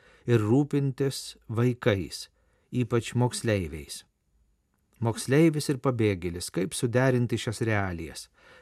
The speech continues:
kaip užtikrinti ugdymo procesą tiems, kurie yra toli nuo namų, kurių namai ir mokyklos sugriautos, tiems, kurie atsidūrė tarp svetimų žmonių.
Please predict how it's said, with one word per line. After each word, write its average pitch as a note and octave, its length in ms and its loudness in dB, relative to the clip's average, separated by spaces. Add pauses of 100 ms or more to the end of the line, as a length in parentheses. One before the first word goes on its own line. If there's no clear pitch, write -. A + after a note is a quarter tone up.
kaip C3+ 220 6
užtikrinti G#2 720 0 (340)
ugdymo C3 460 4
procesą A#2 500 0
tiems, C#3 380 2
kurie B2 320 4
yra A2+ 100 2
toli A#2 240 2
nuo A2+ 160 4
namų, A2+ 440 2 (640)
kurių A2+ 240 6
namai A2 340 6
ir A#2+ 80 6
mokyklos A2 640 0
sugriautos, F#2+ 720 -6 (380)
tiems, C3+ 340 6
kurie B2+ 240 4
atsidūrė A#2+ 540 2
tarp A2+ 160 0
svetimų A#2 500 0
žmonių. A2 480 0